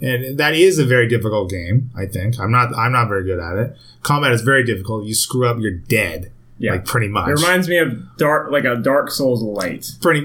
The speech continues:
Speaker 1: yeah, I agree. So, like, I don't wanna play that game for two hundred hours at this ridiculous difficulty 'cause that's too much challenge for me. That, I think, was where it dips into being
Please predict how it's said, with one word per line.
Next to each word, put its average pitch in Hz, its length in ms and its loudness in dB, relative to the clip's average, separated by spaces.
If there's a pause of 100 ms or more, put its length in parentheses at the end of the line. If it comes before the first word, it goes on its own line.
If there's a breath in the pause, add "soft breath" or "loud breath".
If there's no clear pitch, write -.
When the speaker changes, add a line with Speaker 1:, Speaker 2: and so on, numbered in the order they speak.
Speaker 1:
yeah, 139 340 2
I 120 100 -4
agree. 113 400 0
So, 147 300 4
like, 139 180 2
I 156 220 2
don't 196 180 0
wanna 165 380 0
play 147 220 2
that 127 280 -2
game 117 220 0
for 110 120 -4
two 113 220 0
hundred 110 240 0
hours 101 680 -2
at 101 280 -4 (320)
this 117 180 0
ridiculous 95 460 -2
difficulty 95 560 -6
'cause 95 140 -6
that's 131 300 -2
too 165 120 0
much 143 200 0
challenge 95 280 -6
for 98 60 -8
me. 92 80 -8
That, 147 280 0
I 139 140 2
think, 120 180 -2
was 113 180 -4
where 110 120 2
it 95 140 -4
dips 123 260 2
into 107 220 -2
being 104 440 -2